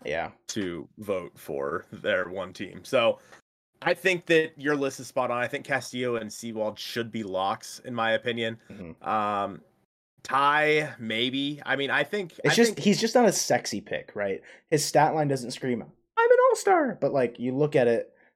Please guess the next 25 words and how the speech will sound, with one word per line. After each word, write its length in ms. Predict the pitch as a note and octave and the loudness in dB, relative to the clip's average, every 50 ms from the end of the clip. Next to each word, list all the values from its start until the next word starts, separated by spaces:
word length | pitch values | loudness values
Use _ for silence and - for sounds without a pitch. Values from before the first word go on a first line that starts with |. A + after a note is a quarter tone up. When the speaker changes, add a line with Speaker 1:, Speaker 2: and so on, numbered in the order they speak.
| _ _ _ _ _ _ _ _ _ _ _ _ _ | _ _ _ _ _ _ _ _ _ _ _ _ _
Speaker 1:
he's 160 | F3 D#3+ C#3+ | -2 -2 -2
been 360 | C#3 - F3+ F#3+ F#3+ F3 E3 - | 2 2 4 4 4 4 2 0
in 200 | - C#3 C#3+ C3 | -2 -2 -2 -2
that 160 | A#2+ - - | -2 -2 -4
conversation 680 | - C3 B2+ A#2 A2+ - - A#2 A2 - G#2+ G#2 G2+ - | -6 -4 -4 -4 -4 -4 -4 -4 -4 -6 -8 -10 -10 -8
as 180 | G#2 G#2+ G#2 - | -10 -10 -10 -8
first 280 | - G#2 F2+ - - | -10 -10 -10 -10 -8
baseman 340 | - G#2+ G#2 - - G2 F#2 | -6 -6 -6 -6 -8 -10 -8
go. 160 | E2 F2+ F2+ F#2 | -8 -8 -6 -6
It's 120 | G#2 - | -8 -8
just 320 | A2+ G#2+ - - - _ _ | -8 -10 -10 -12 -18 _ _
first 220 | B2+ A#2 - - | -6 -6 -4 -4
baseman 280 | A#2+ A2+ A#2 A2 G#2 E2+ | -4 -4 -4 -6 -10 -10
is 160 | F#2+ G2 F#2+ | -10 -10 -10
a 180 | F#2+ F#2+ - _ _ | -10 -12 -12 _ _
power 340 | - - A#2 G#2+ G2+ G2 F#2+ | -10 -8 -6 -4 -4 -4 -6
position. 460 | - G#2 G2 F#2+ F#2 - G2 F#2 F#2+ | -8 -10 -10 -10 -12 -12 -14 -16 -16
People 280 | - G2 F#2 - F#2 F#2 | -16 -16 -14 -12 -10 -10
wanna, 260 | F#2 F2+ F2+ F2+ F2 D2 - _ _ _ _ _ _ _ _ A2 | -10 -10 -10 -12 -14 -16 -20 _ _ _ _ _ _ _ _ -10
you 60 | G2 | -10
know, 60 | F#2+ | -8
fetishize 600 | - - - A#2 G#2+ G#2 G2 - G#2+ F#2+ F#2+ - - | -8 -4 -4 -2 -2 -2 -4 -4 -4 -4 -4 -6 -6
home 200 | G#2 G#2 G2 G2 | -6 -6 -6 -8
runs, 340 | F#2+ F#2 F2+ F2 F2 - - | -8 -10 -12 -12 -14 -14 -16
and 380 | - G2+ G2+ F#2+ F#2 F#2 F#2 | -14 -14 -12 -12 -12 -14 -16